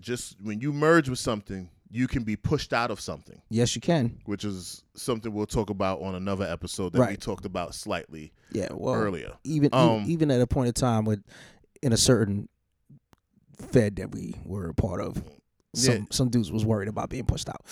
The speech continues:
Speaker 1: Yeah,
Speaker 2: But that's
Speaker 1: you
Speaker 2: besides the point.
Speaker 1: Yeah. Um, oh, I never was a part of. I
Speaker 2: I know.
Speaker 1: just came to do a job.
Speaker 2: Exactly.
Speaker 1: For me creating more television program for a television network I was working for.
Speaker 2: Right.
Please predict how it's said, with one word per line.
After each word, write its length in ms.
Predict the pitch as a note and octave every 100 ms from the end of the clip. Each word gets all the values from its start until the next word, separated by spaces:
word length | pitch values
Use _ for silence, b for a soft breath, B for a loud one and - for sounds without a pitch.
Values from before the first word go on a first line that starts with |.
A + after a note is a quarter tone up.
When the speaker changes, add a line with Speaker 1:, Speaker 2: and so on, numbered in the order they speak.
| B
Speaker 1:
Yeah, 200 | B2 C#3
Speaker 2:
But 80 | A2
that's 120 | G#2+
Speaker 1:
you 40 | B2+
Speaker 2:
besides 260 | - F#2
the 60 | -
point. 220 | E2+ F2 A2+
Speaker 1:
Yeah. 300 | A#2+ G#2+ F#2+
Um, 640 | G2 G#2 G2 F#2+ F2+ E2 E2 _ _ _ _ - -
oh, 100 | C#3
I 140 | C3+ E3+
never 200 | F3+ E3+
was 180 | D#3
a 60 | C3
part 300 | - D3+ A#2
of. 260 | F2 C2 -
I 120 | A2
Speaker 2:
I 40 | C#3+
know. 80 | A#2
Speaker 1:
just 120 | -
came 200 | C3+ A2+
to 80 | G#2+
do 160 | G#2+
a 60 | F#2
job. 380 | A2+ G#2+ D2 -
Speaker 2:
Exactly. 480 | F3+ C#3+ B2 - - _
Speaker 1:
For 680 | - C#3+ B2 A2+ G#2 G2 F2 _ -
me 320 | A#2+ C#3 C3
creating 400 | B2 - B2 A#2 A2
more 140 | G#2+
television 440 | C3 A#2 G#2+ G2
program 480 | - A2+ F#2+ G2 F2+
for 400 | F2 G2+ F#2+ F#2
a 140 | E2+ F2+
television 520 | A#2+ G#2 G2 F#2 F2+
network 340 | F#2 D#2 F2 F#2
I 60 |
was 160 | E2 E2
working 300 | F#2+ F#2+ E2
for. 300 | - A#1+ - B
Speaker 2:
Right. 180 | A#2+ B